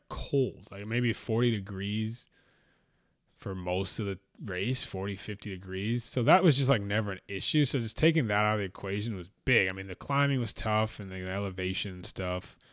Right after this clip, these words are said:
was difficult, but I didn't really feel just, like,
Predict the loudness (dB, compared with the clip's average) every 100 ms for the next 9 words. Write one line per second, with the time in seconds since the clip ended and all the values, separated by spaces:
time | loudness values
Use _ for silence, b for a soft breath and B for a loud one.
0 | b b b b -14 -6 -4 -2 2 4
1 | 4 4 -2 -2 -6 b b b b b
2 | _ 2 4 4 2 0 0 0 0 -2
3 | -8 -10 -14